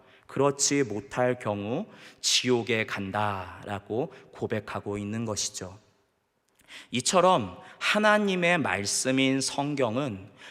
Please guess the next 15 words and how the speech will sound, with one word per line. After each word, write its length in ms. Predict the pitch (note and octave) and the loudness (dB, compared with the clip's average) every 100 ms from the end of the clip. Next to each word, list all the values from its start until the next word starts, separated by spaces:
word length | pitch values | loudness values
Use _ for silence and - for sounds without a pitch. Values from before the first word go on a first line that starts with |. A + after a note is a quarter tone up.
| - | -16
우리가 520 | G#2+ C#3 F#3 F#3+ F#3 | 0 2 4 6 6
살아가는 840 | F3+ - F3+ F#3 E3+ D3 C3+ D#3 F#3 - - | 4 2 4 4 4 4 4 2 -2 -10 -16
물질 640 | - F#2+ C3 C#3 - F3 E3+ | -10 -4 -2 0 0 2 0
세계가 600 | D#3 A#2 G#2+ G#2+ D3+ F#3+ | 0 0 0 2 0 -2
전부가 800 | - G#2+ G2+ G#2+ A2 A2 A2 - | -2 0 0 -2 -2 0 0 -2
아닌 360 | F#2+ F#2+ C3 G3 - - | -6 -4 -4 -6 -12 -20
초월적 840 | - - F3+ F#3 F#3 F#3 - E3 - | -6 -2 4 6 4 2 0 0 0
세계와 760 | - B2+ B2+ G#2+ G2 G#2+ F#2 - - _ | -2 -2 0 -2 0 -2 -4 -14 -20 _
초월적 840 | - F#3 F3+ E3+ E3+ - D#3 - | -2 0 4 4 2 2 0 0
존재가 760 | - A2 G#2+ G#2+ G#2 B2 E3 G#3+ - - - - _ - | -6 -4 -2 -2 0 2 2 0 -12 -20 -20 -20 _ -6
분명히 1000 | - B2 B2 A#2 G#2+ A2 C#3 F#3 - - | -2 0 2 2 2 2 0 -2 -10 -14
존재하고 920 | - A2 G#2 G2+ A#2 G#2 A#2 A2 A2 | -8 -4 -4 -2 -2 -2 -4 -4 -6
있음을 680 | G2+ - - G2+ A#2 F3 G#3+ - - _ | -4 -4 -4 -2 0 -2 -4 -14 -20 _
말하고 880 | - - F#2+ F#2 - F#2+ - A2+ G2+ | -10 -6 -6 -6 -8 -10 -6 -4 -4
있습니다. 600 | - - - G2+ F#2+ G2 | -6 -8 -8 -10 -12 -16